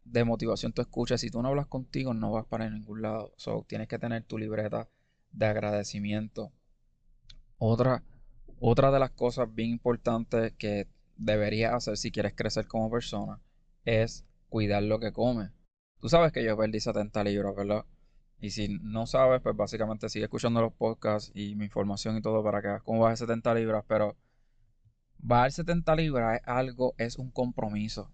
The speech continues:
¿entiendes? Si tú crees que setenta libras es easy, es fácil, te invito a que cojas un bulto y le metas setenta libras y cargues todo el día setenta libras. Pues básicamente eso era lo que yo tenía de más. Y cuando tú quieres tener mejor,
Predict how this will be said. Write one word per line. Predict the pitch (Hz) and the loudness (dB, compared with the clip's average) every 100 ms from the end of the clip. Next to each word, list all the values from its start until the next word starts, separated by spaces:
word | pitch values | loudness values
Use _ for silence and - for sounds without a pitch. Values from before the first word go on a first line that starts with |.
| _ | _
¿entiendes? | 110 107 107 104 101 101 - _ | -14 -4 -2 -2 -2 -6 -10 _
Si | 110 | -6
tú | 104 | 2
crees | 117 120 | 2 2
que | 131 | 0
setenta | 123 113 113 120 | 0 0 2 2
libras | 123 127 127 123 | 4 4 4 2
es | 113 | 0
easy, | 123 123 110 104 | 0 0 -2 -6
es | - 107 | -6 -6
fácil, | - 120 117 - - - _ _ _ _ _ _ _ _ - - | 4 4 4 -2 -8 -16 _ _ _ _ _ _ _ _ -20 0
te | 110 | 2
invito | 110 120 143 | 4 6 6
a | |
que | 127 | 4
cojas | 113 123 - | 4 4 2
un | 135 | 0
bulto | 123 139 - | 0 0 -2
y | |
le | 113 | -2
metas | 110 113 117 | 0 -2 -2
setenta | 123 123 120 | -6 -4 -2
libras | 117 123 | -2 -2
y | 120 | -2
cargues | 107 117 123 117 - _ _ - | 0 0 -4 -8 -16 _ _ 0
todo | 104 | 0
el | 113 | 2
día | 113 127 | 0 0
setenta | 120 117 113 110 123 | -2 -4 -4 -2 -2
libras. | 120 123 113 _ _ _ _ _ _ _ _ _ - | 0 -2 -4 _ _ _ _ _ _ _ _ _ -10
Pues | 104 | 0
básicamente | 107 - 123 123 123 113 | 0 2 2 2 2 -2
eso | 113 | 2
era | 113 | 4
lo | 110 | 2
que | 104 101 | 0 -4
yo | 101 | -2
tenía | 107 104 101 | -2 0 -2
de | 98 | -4
más. | 101 - _ _ _ _ _ | -10 -16 _ _ _ _ _
Y | - 107 107 107 101 156 - _ _ | -2 2 2 0 -2 -8 -12 _ _
cuando | 117 104 | 0 0
tú | 104 113 | -2 0
quieres | 135 139 | 0 2
tener | 143 135 | 0 0
mejor, | 131 131 127 | 0 0 -2